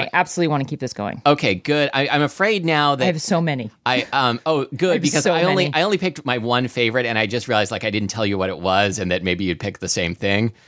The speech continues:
Speaker 2: Um,
Speaker 1: Oh.
Speaker 2: but, uh, okay. I,
Speaker 1: I have seven.
Speaker 2: uh, <laughs> that's great. I will, I'll do my one, which I'm sure is on your list, and then you can give me some more.
Speaker 1: Okay.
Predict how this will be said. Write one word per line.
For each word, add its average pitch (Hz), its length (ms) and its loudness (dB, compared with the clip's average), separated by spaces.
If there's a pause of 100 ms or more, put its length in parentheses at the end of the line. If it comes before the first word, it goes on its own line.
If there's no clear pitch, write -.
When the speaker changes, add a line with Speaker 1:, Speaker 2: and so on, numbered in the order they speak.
(180)
Speaker 2:
Um, 101 260 0
Speaker 1:
Oh. 156 140 -2
Speaker 2:
but, 120 240 0
uh, 85 180 0 (100)
okay. 107 260 -2 (360)
I, 120 240 0
Speaker 1:
I 175 60 0
have 208 180 0
seven. 156 460 -2
Speaker 2:
uh, - 100 -4 (1200)
<laughs> 127 60 0
that's 147 180 2
great. 143 300 0
I 139 100 0
will, 160 140 2
I'll 175 140 2
do 196 100 0
my 175 160 2
one, 135 300 2
which 123 140 2
I'm 117 160 2
sure 143 280 0
is 131 160 2
on 117 160 2
your 110 160 0
list, 101 320 0
and 104 100 2
then 101 100 2
you 107 140 0
can 107 140 -4
give 95 120 -2
me 92 80 -2
some 90 160 -6
more. 80 240 -8
Speaker 1:
Okay. 170 220 4